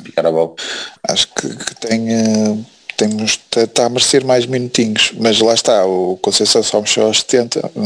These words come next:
Speaker 2: Já houve um jogo em que ele teve muitos minutos e não fez nada, que foi, que foi, que foi o Marítimo, acho que ele aí teve mais minutos. Mas pronto. O,
Speaker 1: Voltando ao
Speaker 2: eu vou
Speaker 1: onze.
Speaker 2: no, vou no, no Diogo, não é Diogo Costa,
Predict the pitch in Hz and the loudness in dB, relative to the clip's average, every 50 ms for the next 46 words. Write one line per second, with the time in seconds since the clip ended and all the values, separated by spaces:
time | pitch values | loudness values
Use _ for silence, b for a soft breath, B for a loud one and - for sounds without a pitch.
0 | 101 104 B B B B B B B B - 131 135 143 135 139 147 131 143 151 | -2 0 B B B B B B B B 2 4 4 4 6 4 4 4 4 4
1 | 139 151 139 127 151 139 147 151 139 139 147 139 127 - 143 143 139 156 143 - | 2 2 2 2 2 4 4 2 2 2 0 -2 -2 -2 -2 0 0 0 2 2
2 | 160 151 - 180 165 156 160 135 123 120 123 120 - - - 104 101 98 95 - | 0 0 2 0 2 2 2 2 2 2 0 -2 -2 0 0 2 2 0 -2 -6
3 | - - 107 101 101 101 101 101 101 - - _ - - - - 98 98 107 117 | -4 0 2 2 2 2 0 -2 -6 -8 -16 _ -16 -6 0 2 2 2 2 2
4 | 113 113 104 - - 98 101 98 95 - - - 113 110 110 107 110 113 110 - | 2 2 0 0 -4 -4 -2 -2 -2 -2 0 2 2 4 4 4 2 2 2 0
5 | 113 107 110 113 110 110 - 127 120 110 95 92 - - B B B B B B | 0 2 2 0 0 0 -2 -4 -4 -4 -4 -4 -4 -6 B B B B B B
6 | B B B B B B B B B _ - - 127 - - - 110 - - - | B B B B B B B B B _ -4 -2 0 0 0 0 -2 -2 -2 -6
7 | B B B B B B B - - 156 156 151 151 151 151 151 147 147 147 143 | B B B B B B B -2 2 4 4 6 6 4 2 0 -2 -4 -4 -4
8 | 143 - - _ - - 104 - - 107 107 101 95 - - 151 156 156 156 151 | -6 -8 -10 _ -8 -6 -4 -2 0 2 4 4 4 4 4 4 4 4 4 2
9 | 143 147 147 143 120 - - - _ _ _ _ _ _ _ _ _ _ _ _ | 2 0 0 0 0 -2 -6 -14 _ _ _ _ _ _ _ _ _ _ _ _
10 | - - 127 127 143 143 139 139 143 139 139 139 139 135 131 - 135 131 127 123 | -10 -6 0 2 2 2 4 2 4 4 6 6 6 6 4 2 0 -2 -2 -2
11 | 120 120 120 120 120 113 113 127 131 147 143 - _ - - 127 127 123 117 123 | -2 -4 -4 -2 2 4 6 6 6 4 2 -2 _ -8 -2 -2 -2 2 2 2
12 | 120 120 123 - 143 147 - - - 156 151 139 135 - - | 0 2 0 0 -2 -2 -2 -2 -2 0 0 0 -2 -2 -4